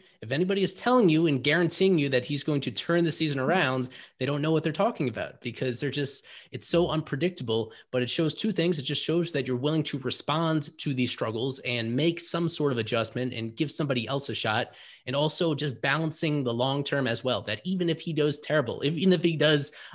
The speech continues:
Speaker 1: a Kelenic and he goes oh for thirty-nine, that's got Jared Kelenic sent down,
Speaker 2: Mm-hmm.
Speaker 1: even if that happens, I think that can only be positive for him moving forward, giving him so-, learning something in the process that would better prepare him to, like,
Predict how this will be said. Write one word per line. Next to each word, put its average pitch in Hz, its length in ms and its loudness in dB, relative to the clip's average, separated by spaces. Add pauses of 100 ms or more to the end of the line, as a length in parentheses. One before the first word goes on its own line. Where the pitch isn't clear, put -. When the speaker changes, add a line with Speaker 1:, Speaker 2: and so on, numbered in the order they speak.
Speaker 1:
a 170 80 4
Kelenic 143 800 2
and 123 140 0
he 131 80 2
goes 131 320 2
oh 160 160 6
for 170 160 0
thirty-nine, 131 680 2 (100)
that's 110 220 -4
got 123 280 0
Jared 127 300 -2
Kelenic 131 320 -2
sent 110 220 -4
down, 104 260 -2
Speaker 2:
Mm-hmm. - 360 -10
Speaker 1:
even 208 140 4
if 185 100 2
that 135 160 2
happens, 120 560 -2 (360)
I 127 140 0
think 143 300 -2 (100)
that 131 160 0
can 139 100 -8
only 139 560 0 (300)
be 135 160 2
positive 120 480 -2
for 113 80 -4
him 117 300 -2 (200)
moving 127 320 -2
forward, 117 400 -2
giving 147 220 0
him 117 80 -2
so-, - 280 -4
learning 160 360 4
something 151 540 0
in 131 180 0
the 107 60 -2
process 110 720 -2 (300)
that 120 120 2
would 123 140 0
better 131 160 2
prepare 123 320 -2
him 120 260 -2 (220)
to, 117 340 -4 (240)
like, 117 260 -4